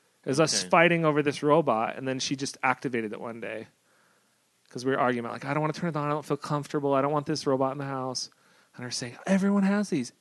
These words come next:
Speaker 1: All our neighbors have 'em. Everyone in, in our church has one of these robots. They're perfectly safe."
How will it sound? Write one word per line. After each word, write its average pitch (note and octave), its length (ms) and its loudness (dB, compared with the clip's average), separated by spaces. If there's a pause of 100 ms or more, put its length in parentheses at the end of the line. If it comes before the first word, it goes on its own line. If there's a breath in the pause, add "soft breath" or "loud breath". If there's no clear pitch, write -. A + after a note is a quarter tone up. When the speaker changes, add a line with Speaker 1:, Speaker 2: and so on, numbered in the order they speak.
(120)
Speaker 1:
All F3+ 180 2
our F#3+ 120 2
neighbors G3 360 4
have C#3 260 4
'em. C#3+ 160 -4 (460 soft breath)
Everyone F#3+ 460 6
in, F#3+ 280 -2
in F3 260 -2
our E3+ 120 6
church G3 320 4
has D3 260 2
one D3 100 -2
of C#3+ 80 -2
these C3+ 200 -2
robots. C3 400 2
They're D#3 100 -2
perfectly F#3 500 2
safe." F3+ 540 0